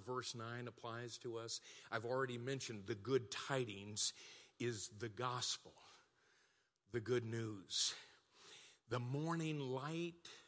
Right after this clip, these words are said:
that he's talking about here, do you understand? That is the theme of the Bible. It's the day, hallelujah. It is the day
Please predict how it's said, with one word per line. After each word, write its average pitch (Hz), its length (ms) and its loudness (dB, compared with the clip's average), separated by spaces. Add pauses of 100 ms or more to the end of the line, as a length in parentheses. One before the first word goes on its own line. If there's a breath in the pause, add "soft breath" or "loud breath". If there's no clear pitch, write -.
(720 soft breath)
that 143 120 6
he's 139 180 8
talking 160 380 2
about 151 260 2
here, 151 300 -4 (540 soft breath)
do 135 80 2
you - 20 4
understand? 147 420 0 (140)
That 147 180 -2
is 143 400 -2 (1040 loud breath)
the 147 100 4
theme 156 540 -2
of 139 120 -6
the 151 60 -2
Bible. 147 460 -6 (1300)
It's 143 240 4
the 143 180 0 (180)
day, 147 580 0 (240)
hallelujah. 104 540 -6 (720 loud breath)
It 147 180 10
is 143 220 4
the 123 160 2
day 151 920 0